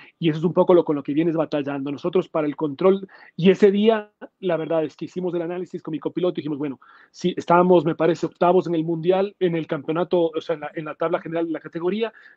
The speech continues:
dijimos, bueno, si le empujamos al límite al auto y nos, y llevamos, y, y atacamos el día diez, por ahí podemos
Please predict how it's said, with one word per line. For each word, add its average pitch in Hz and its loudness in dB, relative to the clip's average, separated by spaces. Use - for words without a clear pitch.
dijimos, 160 0
bueno, 170 4
si 156 -4
le 156 0
empujamos 185 0
al 156 0
límite 190 0
al 165 2
auto 190 0
y 185 -2
nos, 156 -6
y 165 -8
llevamos, 165 0
y, 170 2
y - 4
atacamos 202 2
el 156 -6
día 160 -4
diez, 190 -8
por 175 0
ahí 180 4
podemos 175 -4